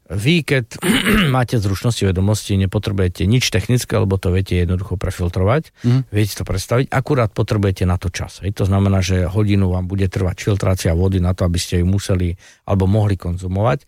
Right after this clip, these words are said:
Speaker 1: <clears throat> A, ale platí jedno základné pravidlo, my to nazývame zlaté pravidlo, že tá voda musí byť prevarená. Aj keby som nefiltroval, že prídem a poviem si: „Dobre, toto je horská bystrinka, hej,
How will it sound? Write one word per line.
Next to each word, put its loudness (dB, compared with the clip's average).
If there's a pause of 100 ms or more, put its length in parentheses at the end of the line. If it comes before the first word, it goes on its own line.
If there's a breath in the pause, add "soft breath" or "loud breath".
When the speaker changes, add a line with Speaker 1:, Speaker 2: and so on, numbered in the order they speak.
(340 soft breath)
Speaker 1:
<clears throat> 0
A, 4
ale 0
platí 0
jedno 2
základné 2
pravidlo, 0
my 0
to 0
nazývame 0
zlaté -2
pravidlo, 0 (320 soft breath)
že -4
tá -2
voda 2
musí 0
byť -6
prevarená. 0
Aj 0
keby 0
som 2
nefiltroval, 2
že -2
prídem 2
a -2
poviem 0
si: -4
„Dobre, 2
toto -2
je 2
horská 0
bystrinka, 0
hej, 0